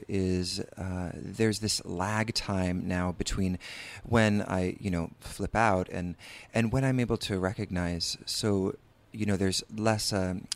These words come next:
uh, time. It's not, it doesn't stay with me as long as perhaps it used to. And as long as we can let go of this idea that we have to be purified of, uh, anger in some kind of, you know, puritanical way,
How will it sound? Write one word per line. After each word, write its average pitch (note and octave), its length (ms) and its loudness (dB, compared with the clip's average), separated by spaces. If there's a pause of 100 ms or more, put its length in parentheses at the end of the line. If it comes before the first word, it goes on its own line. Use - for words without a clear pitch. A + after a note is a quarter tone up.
uh, C2+ 200 -10
time. G#2+ 340 2
It's - 160 -2
not, A#2 160 0 (400)
it G#2+ 100 0
doesn't C3 200 2
stay A#2 340 4
with A2+ 200 0
me F2+ 120 2
as F2 160 -2
long F2+ 200 0
as E2+ 120 -2
perhaps F2 340 -4
it - 100 -6
used F#2 300 -4
to. E2+ 300 -4 (600)
And A2 100 6
as G#2+ 120 4
long C3+ 180 4
as A#2+ 100 0
we A#2 100 0
can G2+ 440 0
let F#2+ 240 -4
go G#2 320 6
of F#2 140 2
this F2+ 160 -2
idea F2+ 400 0
that F2+ 280 -2
we F#2+ 240 -4
have F#2 200 -4
to G2 100 -2
be F2+ 300 -2
purified A2 520 2
of, F2+ 380 -2 (260)
uh, F2+ 280 -4
anger G#2+ 400 4
in F#2 120 0
some F2 200 0
kind F2+ 160 -2
of, F2 160 -4 (400)
you G2+ 100 0
know, F2 80 4
puritanical G#2 880 2
way, E2 380 0